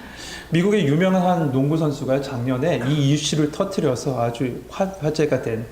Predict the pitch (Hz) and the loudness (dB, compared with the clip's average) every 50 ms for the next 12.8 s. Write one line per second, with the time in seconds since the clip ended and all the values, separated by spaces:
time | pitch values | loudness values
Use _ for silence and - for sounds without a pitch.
0 | - - - - - 131 123 117 113 113 113 113 - - 117 113 113 113 110 - | -14 -20 -20 -10 -6 -4 -4 -2 -4 -4 -6 -6 -6 -6 -6 -6 -6 -8 -10 -10
1 | - - - 131 151 160 - 202 190 190 208 196 196 180 - 151 131 123 123 - | -8 -4 0 0 0 0 0 -2 -2 -2 0 0 0 2 2 2 0 0 -2 -4
2 | 127 117 127 120 117 - 151 151 151 - - 123 117 117 123 120 - - - - | -4 -4 -4 -4 -4 -2 -2 -2 -2 -2 -4 -6 -6 -6 -8 -10 -12 -14 -16 -20
3 | - - - - - - - - 151 165 165 160 151 143 - 127 123 139 143 - | -20 -20 -20 -20 -20 -10 -4 0 2 2 4 4 2 2 0 0 -2 -2 -2 -4
4 | - 131 131 - - 120 120 - - - - - - - - 165 151 - 147 143 | -4 -6 -6 -4 -6 -8 -8 -8 -12 -16 -20 -20 -20 -8 -4 -2 0 2 2 2
5 | 123 123 113 - - 120 117 - 113 110 110 107 113 117 113 107 - - 123 113 | 2 0 -2 -2 -4 -4 -2 -2 -2 -2 -2 -2 -2 -4 -4 -4 -4 -6 -6 -6
6 | 113 - - - - - - - - - - - - - - - - - - - | -6 -8 -12 -14 -16 -18 -20 -20 -20 -20 -20 -20 -20 -20 -20 -20 -20 -6 -2 2
7 | 165 196 214 196 208 202 220 131 135 143 180 196 196 190 190 - 139 - 147 127 | 4 4 6 4 4 4 2 2 2 4 4 4 2 2 0 -2 -2 0 0 0
8 | 123 117 - 151 151 165 160 139 120 113 113 117 127 135 127 117 113 117 127 139 | 0 0 -2 -2 0 0 0 0 0 0 0 0 0 0 0 -2 -2 -2 0 2
9 | 185 180 147 127 123 139 - - 185 180 180 180 - 165 151 143 143 - 151 - | 2 2 2 2 0 0 0 0 -2 -2 -2 -2 -2 0 0 0 0 -2 -4 -4
10 | 135 123 117 123 123 120 117 - - - - - - - - - 147 139 147 156 | -4 -4 -4 -4 -4 -4 -6 -8 -12 -20 -20 -20 -20 -18 -6 -2 0 2 2 4
11 | 156 160 151 135 127 123 131 127 131 127 127 117 120 117 117 139 123 117 120 127 | 2 2 2 2 2 2 2 0 0 -2 -2 -2 -4 -4 -2 -4 -4 -4 -4 -4
12 | 113 127 127 120 117 - - 156 131 117 - 113 110 107 - | -2 -2 -2 -2 -4 -2 -2 0 0 0 0 -2 -4 -4 -8